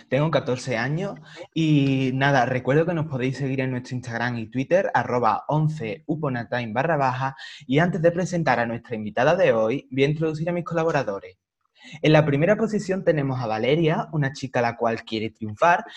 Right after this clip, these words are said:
y le preguntará a nuestra invitada sobre cómo ha sido su salto a la fama y cómo llegó a triunfar. Luego tenemos a María Luisa en la sección Chispita Personal. Y una cosa, en el Viso del Alcor hay mucho talento.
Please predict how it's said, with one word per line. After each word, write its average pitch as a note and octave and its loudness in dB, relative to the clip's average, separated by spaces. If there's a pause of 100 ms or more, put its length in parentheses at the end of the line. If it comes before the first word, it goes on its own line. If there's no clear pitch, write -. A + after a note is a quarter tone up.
(120)
y - 0
le F#3+ 6
preguntará F#3+ 2
a C3+ 2
nuestra D3 0
invitada C#3+ 2
sobre B2+ -2
cómo F3 2
ha F3+ -4
sido F3+ -4
su D3+ -10
salto C3+ -2
a B2 2
la A#2+ 0
fama B2+ -6
y B2+ -6
cómo A#2 -4
llegó A2+ -2
a G2 -8
triunfar. A#2 0 (640)
Luego A#2+ 2
tenemos A#2+ 0
a A#2+ -6
María A2+ -2
Luisa C#3 -4
en C3+ -2
la A#2+ -2
sección D3 -6
Chispita C#3+ -4
Personal. A2+ -6 (640)
Y G3 2
una C4+ 4
cosa, A2+ -2
en C#3 0
el A#2+ 0
Viso D3 0
del A3+ 6
Alcor D#3 2
hay D3 2
mucho D#3+ 2
talento. A#2+ -2